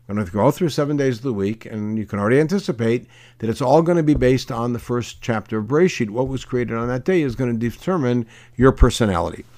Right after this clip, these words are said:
Haiman de B'trei B'Shvat. So somebody's born on Monday.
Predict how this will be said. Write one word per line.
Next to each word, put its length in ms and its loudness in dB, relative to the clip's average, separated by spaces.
Haiman 420 10
de 60 6
B'trei 320 10
B'Shvat. 560 4
So 180 -8
somebody's 260 2
born 180 4
on 120 6
Monday. 540 8